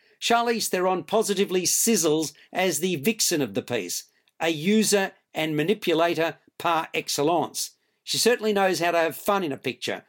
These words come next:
and when excess is called for, she gives it her all. Many others, too, join in the hijinks and subterfuge, but none measures up to Theron, although I thought that David Oyelowo played his part well, ensuring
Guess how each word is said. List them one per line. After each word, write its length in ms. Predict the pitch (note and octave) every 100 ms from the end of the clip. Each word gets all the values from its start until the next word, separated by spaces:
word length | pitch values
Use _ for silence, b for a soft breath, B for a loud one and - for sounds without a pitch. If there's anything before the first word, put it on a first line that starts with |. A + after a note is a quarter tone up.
| b D#3+
and 120 | E3+
when 220 | F3 E3 -
excess 400 | G#3 - B3 A3+
is 140 | G#3
called 320 | - E3+ D#3+
for, 340 | - E3 E3 D#3 b
she 240 | - E3 C#3
gives 400 | A2 F#3+ D3+ F3+
it 140 | - -
her 160 | C3+ C#3 -
all. 460 | D3 A#2 F#2 - _ _ _ _ -
Many 240 | A#3 A#3+
others, 260 | G#3+ F#3 D#3+
too, 360 | - F#3 D3+ - _
join 300 | - A3+ A3+
in 140 | G3+
the 60 | E3
hijinks 720 | - F#3+ F#3+ D#3 F3+ E3+ - - -
and 180 | F3 F3
subterfuge, 800 | - F3+ - C#3+ B2+ G2 G2 B B
but 160 | G3 G3
none 260 | G#3+ C4+ A#3
measures 360 | G#3 E3 D#3
up 180 | E3+ -
to 100 | D#3
Theron, 600 | - D#3 D3 C3+ F#2 - _ E3+
although 260 | G#3+ G#3+ G#3 b
I 120 | G#3
thought 280 | G#3 C4+ C4+
that 180 | G#3+ C3
David 360 | F#3 G3+ F3 D#3+
Oyelowo 720 | E3 D#3 D3 F#3 D#3+ B2 A#2 b b -
played 220 | G#3+ G#3
his 180 | G#3 -
part 340 | - F3 D#3+
well, 420 | D#3+ E3+ A2+ - _ -
ensuring 500 | F3 - G#3+ G#3+ G3